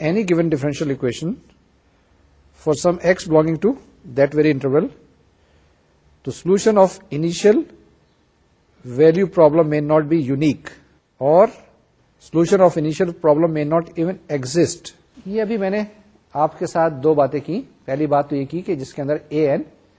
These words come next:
جو لیڈنگ کوفیشینٹ ہے وہ زیرو نہیں ہونا چاہیے، لیکن اگر زیرو ہو جائے تو ایسا ہو سکتا ہے کہ وہ ڈفرینشیل ایکویشن کا سولوشن آپ کو نہ ملے۔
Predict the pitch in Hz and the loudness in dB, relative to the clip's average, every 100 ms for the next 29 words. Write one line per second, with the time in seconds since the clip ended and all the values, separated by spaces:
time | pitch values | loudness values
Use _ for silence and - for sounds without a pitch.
0 | _ _ _ - 147 156 202 214 175 156 | _ _ _ -8 -2 0 -2 2 2 2
1 | 185 151 160 190 _ _ _ _ _ _ | -6 -2 -4 -4 _ _ _ _ _ _
2 | _ _ _ _ _ 139 139 131 156 156 | _ _ _ _ _ -12 -6 -4 -2 -2
3 | 160 143 - 117 95 - _ _ _ _ | -4 -6 -6 -8 -8 -14 _ _ _ _
4 | _ _ _ _ _ 139 185 202 175 196 | _ _ _ _ _ -6 -4 -2 0 0
5 | 143 135 165 190 170 170 151 190 - - | 0 -2 2 2 2 2 2 2 -4 -20
6 | _ _ _ _ _ _ _ _ 147 151 | _ _ _ _ _ _ _ _ -4 -2
7 | - 185 156 - _ - 185 202 - 165 | 2 2 0 -10 _ -6 -2 -4 0 2
8 | 147 165 196 - - 151 135 170 175 160 | 2 2 -4 -14 -4 -2 0 0 -2 -2
9 | 160 147 165 147 147 135 147 143 151 208 | -4 -4 -4 -4 -6 -8 -12 -4 -4 -4
10 | - _ _ _ _ 147 139 160 135 131 | -10 _ _ _ _ -10 -6 -4 -4 -4
11 | 143 135 117 | -6 -6 -8